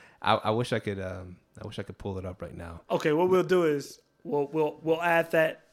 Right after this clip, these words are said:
Speaker 2: to the, uh, website, uh,
Speaker 1: Okay.
Speaker 2: under this show. We'll add it.
Speaker 1: Okay. Well, and it did a funny little thing. I don't even remember all of it. I was sending you pictures of it, right?
Speaker 2: Uh-huh.
Speaker 1: And it said, yeah, uh,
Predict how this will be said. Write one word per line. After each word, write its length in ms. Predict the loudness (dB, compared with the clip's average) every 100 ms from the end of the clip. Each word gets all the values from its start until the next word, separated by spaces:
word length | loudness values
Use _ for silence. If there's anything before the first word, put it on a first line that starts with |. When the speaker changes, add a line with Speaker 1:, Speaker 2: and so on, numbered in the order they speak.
| _
Speaker 2:
to 260 | -2 -2 -2
the, 300 | -4 -2 0
uh, 40 | 0 -2 -4 -6
website, 500 | -2 -2 -2 -6 -8 -14 _ _ _
uh, 100 | 0
Speaker 1:
Okay. 120 | 0 2
Speaker 2:
under 180 | 0 2
this 160 | 0
show. 240 | 0 -4 -6 _ _ _
We'll 120 | -8
add 120 | 0
it. 40 | 2
Speaker 1:
Okay. 260 | 2 -2 -10 _ -20 -20 _
Well, 140 | 2
and 60 | 4 4
it 240 | 4 4 2
did 180 | 2
a 80 | 2
funny 280 | 2 2 2
little 200 | 4 2
thing. 300 | 0 -4 -2
I 80 | -2
don't 120 | 2
even 140 | 2 0
remember 280 | -2 0 0
all 160 | 0
of 80 | 0
it. 80 | -2
I 60 |
was 120 | -4 -2
sending 220 | -2 -2
you 80 | -4
pictures 380 | -6 -8 -4
of 100 | -2
it, 60 | -2
right? 220 | 0 -4 -6 _
Speaker 2:
Uh-huh. 280 | -2 -2 -2 -6 -6
Speaker 1:
And 240 | -4 -2
it 100 | -4
said, 320 | -4 -6 -6 -6
yeah, 380 | -4 -2 -2 -6
uh, 200 | -12 -12